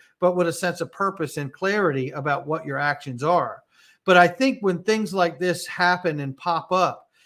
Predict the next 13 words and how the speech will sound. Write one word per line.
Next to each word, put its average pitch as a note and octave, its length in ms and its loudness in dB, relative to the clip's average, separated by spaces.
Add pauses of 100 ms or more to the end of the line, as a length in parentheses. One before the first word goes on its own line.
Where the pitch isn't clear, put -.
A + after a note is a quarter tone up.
(140)
it F#3 180 0
really G3+ 300 0
starts F3+ 400 0
saying G3 320 -2
to E3+ 80 -6
myself, E3+ 480 -2
you A3+ 100 -2
know, A3 120 2
in G#3+ 120 -2
a F#3 80 0
modern G#3 560 2
digital F#3 420 -4
age, A3+ 400 -4